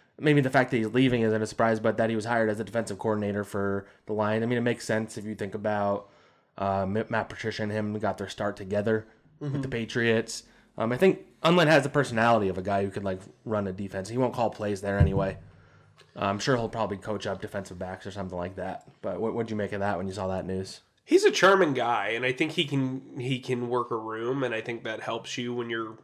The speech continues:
Speaker 2: basically a pre-game coordinator. You know, you're wor-, you're working to fit the pieces in. You're not necessarily calling the plays.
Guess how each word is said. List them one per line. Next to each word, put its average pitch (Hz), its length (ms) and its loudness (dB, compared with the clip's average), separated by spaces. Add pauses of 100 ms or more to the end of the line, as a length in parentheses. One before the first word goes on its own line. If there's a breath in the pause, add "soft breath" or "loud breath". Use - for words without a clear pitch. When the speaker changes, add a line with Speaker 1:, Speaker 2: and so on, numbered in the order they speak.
(360)
Speaker 2:
basically 123 1000 -4
a 107 680 -12
pre-game 120 880 -8
coordinator. 101 840 -6
You 131 120 -2
know, 120 160 -2
you're 120 180 -2
wor-, 123 200 -4
you're 131 180 -4
working 135 400 -2
to 123 80 -2
fit 123 240 -6
the - 80 -4
pieces 117 420 -10
in. 117 200 -6
You're 113 120 -6
not 113 200 -10
necessarily 107 600 -10
calling 107 320 -8
the 101 60 -14
plays. 113 600 -6